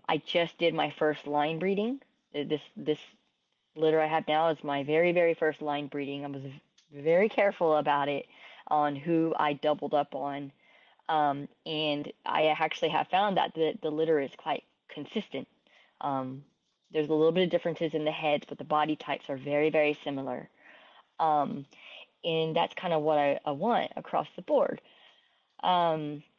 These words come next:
eh, so I ju-, I do want to con-, continue to improve. Um, like I said, I pretty much spent this last, these last four years trying to figure out what I feel is, w-, well, one, to get over this whole height and weight thing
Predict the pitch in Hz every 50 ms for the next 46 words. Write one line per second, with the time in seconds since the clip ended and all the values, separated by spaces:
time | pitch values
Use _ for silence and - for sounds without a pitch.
0 | _ _ _ _ _ _ _ _ _ _ _ _ - - - _ _ _ - -
1 | - - - - _ _ _ _ _ - - 170 160 - _ _ - - _ -
2 | - 180 180 175 - - 180 175 220 - - 180 175 - 226 220 226 233 220 226
3 | - - 202 185 185 185 170 - - - 190 180 - - 180 185 180 175 - 180
4 | 175 170 165 - - - 160 156 151 147 147 147 - - - _ _ _ _ -
5 | - - - _ _ - 160 165 160 160 156 151 151 147 147 147 151 - _ _
6 | _ _ _ _ - 170 160 - - - - - - - - - 247 233 220 185
7 | - - - 185 170 - 170 160 - 160 156 156 160 165 - - - 175 170 -
8 | 160 160 156 156 156 - - 165 156 151 147 147 156 156 147 147 147 147 - -
9 | _ - - - 175 160 156 156 - - 156 147 - - 165 156 160 151 - -
10 | 143 151 160 147 - - - 165 160 156 160 156 156 - - - 156 151 151 147
11 | 143 143 - _ - 151 143 147 143 139 135 - - _ _ _ _ - - -
12 | - - - _ _ _ _ _ - 160 190 175 - 196 190 214 233 226 220 269
13 | 285 277 262 240 214 - - 208 175 214 226 - - 190 190 190 185 180 160 175
14 | 170 - - - 185 180 175 175 165 180 185 165 170 170 - 180 165 151 151 151
15 | 147 160 180 - - 196 - 208 202 202 202 208 208 214 226